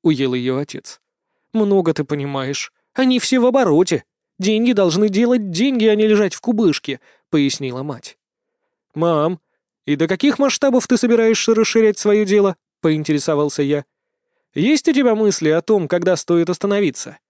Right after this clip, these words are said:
"Нет, Гордей, пока я об этом не думала. Мне очень нравится размах.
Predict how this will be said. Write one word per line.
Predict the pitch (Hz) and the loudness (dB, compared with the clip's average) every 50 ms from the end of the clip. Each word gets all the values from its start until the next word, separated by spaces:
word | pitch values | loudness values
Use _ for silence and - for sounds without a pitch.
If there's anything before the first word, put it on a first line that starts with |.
| _ _ _ _ _ _ _ _ _ _ _ _ _ _ - | _ _ _ _ _ _ _ _ _ _ _ _ _ _ -4
"Нет, | 220 214 202 190 180 | -2 0 0 0 0
Гордей, | 175 185 180 175 180 196 180 | 0 -2 -2 0 -2 -2 -2
пока | - - 165 - - 190 | -2 -2 -2 0 0 0
я | 196 226 226 202 | 0 0 0 -2
об | 170 165 | -2 -2
этом | 165 - 190 196 | -2 -2 0 -2
не | 196 196 | -2 -2
думала. | 185 165 143 135 131 131 135 135 131 _ _ _ _ _ _ _ | -2 -2 -4 -6 -6 -8 -12 -12 -14 _ _ _ _ _ _ _
Мне | - 202 220 208 208 208 | -2 0 2 2 2 2
очень | 220 220 185 - 165 160 | 2 2 2 0 -2 -2
нравится | 165 180 185 196 214 214 - - 180 | -2 -2 -2 0 0 -2 -2 0 0
размах. | 170 170 151 139 135 107 101 - - | 0 0 0 -2 -8 -12 -14 -16 -20